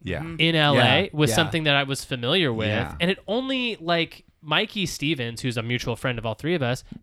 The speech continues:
Speaker 3: so he was on my first, like, house improv team
Speaker 1: Yeah.
Speaker 3: that I was on. And we went through, because we're, we were such cowards about our video game liking, we didn't even talk video games until mess hall was over.
Speaker 1: Mm-hmm.
Speaker 2: Right.
Speaker 3: And then we eventually, like, realized, like, we, oh, like,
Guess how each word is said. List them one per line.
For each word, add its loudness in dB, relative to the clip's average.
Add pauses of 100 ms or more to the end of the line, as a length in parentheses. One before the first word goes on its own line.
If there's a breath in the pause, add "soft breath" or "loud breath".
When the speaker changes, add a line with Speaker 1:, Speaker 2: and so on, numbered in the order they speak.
(120)
Speaker 3:
so -8
he 2
was 2
on 6
my 4
first, 2 (160)
like, 0
house 0
improv -2
team -8
Speaker 1:
Yeah. -4 (100)
Speaker 3:
that 2
I 4
was -6
on. -4 (280)
And -2 (640)
we 0
went 2
through, 4
because 4
we're, 2
we -6
were -2
such -4
cowards 6
about 6
our 6
video 4
game 2
liking, 0
we 4
didn't -2
even 0
talk 0
video 0
games -2
until -2 (160)
mess 0
hall 2
was -2
over. -2
Speaker 1:
Mm-hmm. -4
Speaker 2:
Right. 0
Speaker 3:
And 4
then 8
we 8
eventually, 2
like, 2
realized, 4
like, -2
we, -2
oh, 4
like, -2